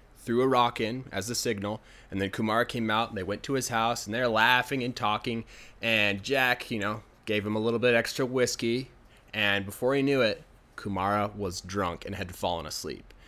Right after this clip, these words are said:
So he snuck the little hairband that made it so he could breathe underwater. He took it from Kumara.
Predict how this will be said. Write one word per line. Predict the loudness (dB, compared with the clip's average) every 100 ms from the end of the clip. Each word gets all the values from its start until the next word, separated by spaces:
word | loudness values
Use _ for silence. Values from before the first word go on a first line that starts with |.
| -16 -8
So | -4 -2
he | -2 -2
snuck | -2 -2 0 0 0 -8 -14
the | -4 0
little | 0 2
hairband | 6 6 6 2 2
that | -2 0
made | 0 0
it | -2
so | -4
he | -4
could | -4
breathe | -2 0
underwater. | 0 2 2 2 -2 -6 -20 -14
He | -10
took | -2 0 0
it | -2
from | -2
Kumara. | -4 -2 2 4 2 -2